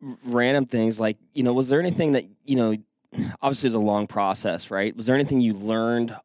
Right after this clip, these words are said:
along the way or encountered along the way that you're like, "Man, I didn't see that coming," but, like, maybe you didn't anticipate it, but it was an amazing thing to learn that you guys are potentially using now, or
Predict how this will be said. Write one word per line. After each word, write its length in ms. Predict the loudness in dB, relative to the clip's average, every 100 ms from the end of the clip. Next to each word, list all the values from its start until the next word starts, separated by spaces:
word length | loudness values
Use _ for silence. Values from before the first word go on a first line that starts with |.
| -6
along 360 | -2 0 0
the 60 | -2
way 520 | 0 0 0 0 -2 -4
or 180 | -6 -4
encountered 600 | -4 -6 -6 -2 -2 0
along 300 | 0 0 0
the 80 | -2
way 380 | 0 0 0 -2
that 240 | -2 -6 -8 _ -8
you're 60 |
like, 120 | -8 _ -20 _ _ -14
"Man, 340 | -8 -2 0
I 60 | 2
didn't 140 | 2
see 180 | 0 0
that 180 | 0 0
coming," 360 | 2 4 4
but, 180 | 2 0
like, 260 | 0 -4 -8 _ _ _ _ _ -2
maybe 180 | 0 2
you 60 |
didn't 160 | 2 4
anticipate 640 | 2 0 0 0 -2 0
it, 140 | 0 0
but 100 | -2
it 60 |
was 180 | 0 -2
an 60 | 0
amazing 480 | 2 2 2 0 -2
thing 260 | 0 0
to 60 | 0
learn 360 | 0 0 0
that 100 | -2
you 80 | -2
guys 280 | -2 0 0
are 120 | -2 -4 _ -14
potentially 420 | -6 -6 -2 -4
using 480 | 0 0 0 -2 -2
now, 600 | -2 0 0 0 -2 -4 _ _ _ -20 _ -4
or 580 | 0 2 2 0 -2